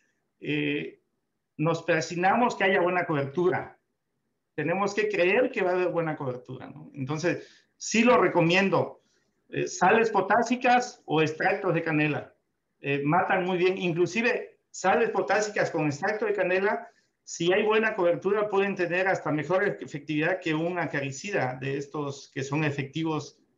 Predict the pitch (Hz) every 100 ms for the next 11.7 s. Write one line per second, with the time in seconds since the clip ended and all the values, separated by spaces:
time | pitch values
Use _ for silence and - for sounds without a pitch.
0 | _ 127 123 131 127 - 147 143 143 131
1 | 131 120 147 147 139 131 131 120 120 -
2 | 117 117 135 131 123 - - - 110 135
3 | 127 117 113 - 123 117 110 143 - _
4 | _ - 151 151 156 165 170 165 147 143
5 | 139 143 139 131 _ _ _ _ - 143
6 | 170 190 190 185 180 180 190 202 180 -
7 | 180 190 202 156 151 139 175 185 202 202
8 | - _ _ _ _ _ 147 151 156 175
9 | 165 - 170 156 143 151 156 165 - 165
10 | 160 160 151 160 156 143 170 - 196 196
11 | _ _ _ _ - 139 135